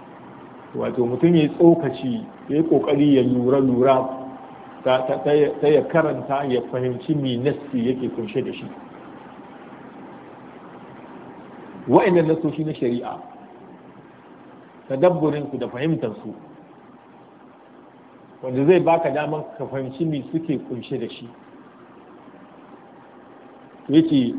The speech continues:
lamin akbar adillatin, wanda yana daga cikin manya-manyan dalilai ala wujudillahi ta'ala akan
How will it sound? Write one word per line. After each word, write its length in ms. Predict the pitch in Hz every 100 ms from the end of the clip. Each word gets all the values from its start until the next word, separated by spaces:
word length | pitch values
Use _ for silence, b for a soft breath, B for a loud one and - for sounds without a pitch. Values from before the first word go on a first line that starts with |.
| - -
lamin 300 | 127 151 175
akbar 280 | 151 131 135
adillatin, 400 | 127 120 117 120
wanda 220 | 151 156
yana 100 | 147
daga 160 | 123 117 117
cikin 160 | 139
manya-manyan 480 | 165 143 139 135 135
dalilai 400 | 117 117 123 151
ala 160 | 127 120
wujudillahi 580 | 117 117 113 113 110 104
ta'ala 320 | 135 151 135
akan 100 | 120